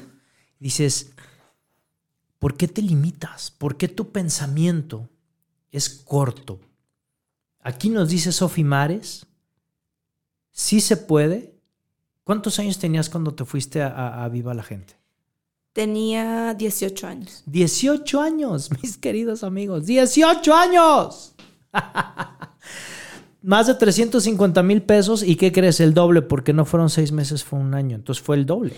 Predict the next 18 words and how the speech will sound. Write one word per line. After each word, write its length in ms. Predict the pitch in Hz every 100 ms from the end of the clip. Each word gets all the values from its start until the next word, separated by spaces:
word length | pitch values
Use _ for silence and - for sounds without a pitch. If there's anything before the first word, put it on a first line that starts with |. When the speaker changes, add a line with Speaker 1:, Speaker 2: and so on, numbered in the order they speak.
| - _ _
Speaker 1:
N-, 280 | 269 277 269
no 220 | 262 285
necesariamente 640 | 370 - 339 330 302 285 294
porque 260 | 269 247
el 60 | 208
segundo 320 | 233 233 247
semestre 520 | 262 226 214 220 220
es, 280 | 220 202 - -
es 260 | 220 208 -
menos 300 | 214 208 214
dinero. 400 | 202 185 180 240
Speaker 2:
Es 120 | 147 139
menos 260 | 139 127
lana, 240 | 120 98 -
ok. 220 | 113 -
Speaker 1:
Pero 920 | 156 240 226 220 214 214 202 190 175 175
sí 480 | - 233 247 285 359
fue, 1400 | 349 - 233 214 240 233 220 202 180 165 143 - - _